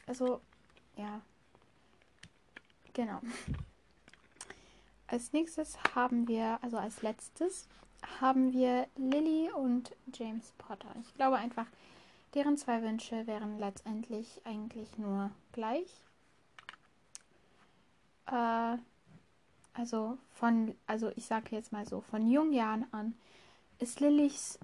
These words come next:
Wunsch einfach, dass sie eine tolle Zauberin ist und dass jeder sie so akzeptiert, wie sie ist, including ihre Familie und die ganze Zauberwelt.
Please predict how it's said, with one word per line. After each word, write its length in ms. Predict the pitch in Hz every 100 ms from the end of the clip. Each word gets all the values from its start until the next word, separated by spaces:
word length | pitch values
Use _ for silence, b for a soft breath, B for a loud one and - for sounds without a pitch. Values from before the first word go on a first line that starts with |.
| -
Wunsch 360 | 240 240 233 -
einfach, 380 | 226 226 226 220 -
dass 300 | - 226 -
sie 500 | - 220 220 214 220 - -
eine 200 | 311 330
tolle 320 | - 381 359
Zauberin 420 | 349 311 277 233
ist 240 | 226 233 -
und 140 | 233
dass 240 | 240 - -
jeder 320 | 247 254 226
sie 260 | - 208
so 300 | 226 214 240 233
akzeptiert, 800 | - - - 226 - - 247 254
wie 100 | 233
sie 160 | 220 214
ist, 320 | 262 302 - - B B B B -
including 800 | 262 311 302 - 302 285 240 226
ihre 220 | 226 233 226
Familie 720 | 226 226 233 247 226 208 190
und 320 | 220 208 220
die 80 | -
ganze 300 | - - -
Zauberwelt. 640 | - 277 320 226 - -